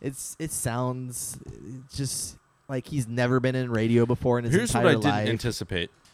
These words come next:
Speaker 2: is I didn't anticipate that, 'cause when you say, like, "Oh, I got a radio show from this time to this time," it's like, that's your show, that's your talk show. And there's
Speaker 1: Yeah.
Speaker 2: commercials, obviously.
Speaker 1: Yeah.
Speaker 2: When I turned it on for the first time,
Speaker 1: It's music.
Speaker 2: it said, it said on air. n-, I went online. It said on air now, and it had Cilio. I was like, "All right, cool." So I clicked on it. It was a song. It was
Speaker 1: Yeah.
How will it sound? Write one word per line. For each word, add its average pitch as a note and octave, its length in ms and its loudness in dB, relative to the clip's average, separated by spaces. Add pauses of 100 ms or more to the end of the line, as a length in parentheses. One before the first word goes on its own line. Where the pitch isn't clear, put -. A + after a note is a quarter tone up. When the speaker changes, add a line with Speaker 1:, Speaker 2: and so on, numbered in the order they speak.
(140)
Speaker 2:
is G#2+ 460 -2
I A2+ 120 0
didn't C#3+ 240 0
anticipate A2 680 -4 (100)
that, F#2 240 -4 (440)
'cause B2+ 180 0
when D#3 120 2
you F3+ 80 4
say, D3+ 200 2
like, A2+ 200 -2
"Oh, C3+ 120 4
I A#2 80 2
got A2 120 -2
a A2 60 -2
radio G#2+ 200 -2
show G2+ 200 -4
from G2+ 140 -6
this G2+ 120 -6
time G2 160 -2
to F#2 60 -4
this G2 160 -4
time," F2+ 220 -4
it's F2+ 100 -12
like, F2+ 140 -16
that's - 260 -2
your G2 60 -6
show, B2+ 260 -2
that's F2+ 180 -6
your - 60 -12
talk A2+ 180 0
show. - 80 -12
And F2+ 100 -6
there's F2+ 140 -6
Speaker 1:
Yeah. A2+ 80 2
Speaker 2:
commercials, G#2+ 420 0
obviously. F#2 560 -6
Speaker 1:
Yeah. A#2 180 -2 (160)
Speaker 2:
When A2+ 120 0
I D3+ 100 2
turned D#3+ 320 -2
it A2+ 80 0
on C#3+ 200 0
for - 100 -10
the G2+ 60 -8
first A#2 260 -6
time, G#2+ 400 -4 (100)
Speaker 1:
It's - 140 -20
music. A2 340 0
Speaker 2:
it A#2+ 100 -2
said, A#2+ 360 4 (340)
it B2+ 140 -8
said A2+ 280 0
on B2+ 240 0
air. C3+ 140 -2
n-, C3 100 -4
I B2 120 -4
went A#2+ 280 -8
online. A#2+ 540 0
It A2 100 -6
said G#2 160 -4
on B2 220 4
air B2+ 140 2
now, A#2+ 280 4
and G#2+ 100 0
it G#2 60 -4
had G#2 160 -2
Cilio. C3+ 280 0
I F2+ 40 0
was F#2+ 100 -4
like, B2 100 -2
"All C#3 60 2
right, A#2+ 160 -2
cool." G#2 280 -2
So - 100 -8
I G#2 40 -4
clicked - 260 -8
on G2+ 120 -2
it. A2 120 -6
It B2 80 -6
was B2 180 -2
a C3 60 -2
song. B2+ 320 0
It F#2+ 40 -8
was G2 120 -6
Speaker 1:
Yeah. A2 160 0